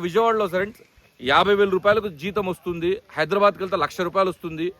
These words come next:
గల్ఫ్కో లేకుంటే యూఎస్కో ఎక్కడికో వెళ్తే ఒక మూడు లక్షలు వస్తున్నాయంటే మనం దూరం అని ఆలోచిస్తున్నామా? కాదు. ఎంత దూరం వెళ్తే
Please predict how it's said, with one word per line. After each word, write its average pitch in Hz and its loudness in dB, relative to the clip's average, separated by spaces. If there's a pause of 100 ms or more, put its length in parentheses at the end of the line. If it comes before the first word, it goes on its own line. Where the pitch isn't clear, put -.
(280)
గల్ఫ్కో 170 0 (120)
లేకుంటే 190 -2
యూఎస్కో 202 0
ఎక్కడికో 196 -4
వెళ్తే 180 -6
ఒక 180 -10
మూడు 175 -4
లక్షలు 196 -2
వస్తున్నాయంటే 180 -6
మనం 170 -4
దూరం 202 2
అని 196 0
ఆలోచిస్తున్నామా? 180 -4 (400)
కాదు. 151 2 (760)
ఎంత 190 -2 (120)
దూరం 226 4
వెళ్తే 220 2